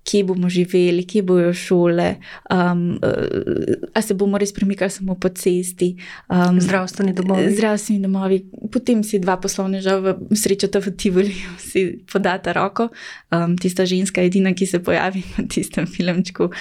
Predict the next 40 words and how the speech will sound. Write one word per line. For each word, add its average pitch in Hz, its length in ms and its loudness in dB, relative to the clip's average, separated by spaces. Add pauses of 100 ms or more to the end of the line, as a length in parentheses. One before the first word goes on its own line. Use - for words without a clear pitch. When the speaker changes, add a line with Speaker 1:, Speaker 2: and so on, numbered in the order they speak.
(200)
Speaker 1:
premika 196 440 0
voziček, 180 580 -2
medtem 180 340 2
ko 185 100 0
se 180 140 -2
ona 175 180 2
dva 180 160 -2
pač - 320 -4
zmenita 185 540 2
za 180 100 2
nek 180 200 2
poslovni 190 500 2
del. 220 260 0 (400)
Tako - 200 -4
da 214 160 2 (360)
bojim 202 460 4
se, - 200 -2
da, 190 400 -2
da 185 420 -2 (400)
drug 247 400 -2
filmček 311 520 0
je 220 60 0
pa 208 120 -2
filmček 220 480 0
Moja 196 180 0
dežela, 196 340 0
moji 185 240 -2
ljudje, 175 260 0 (120)
ki - 140 -4
je 190 40 0
bil 185 120 0
posnet 185 340 -2
v 208 60 -2
osemdesetih - 600 2
kot - 240 -2
glavna 180 320 2
kampanja 185 640 0
za - 220 -4
pač, - 420 -6
em, 190 440 2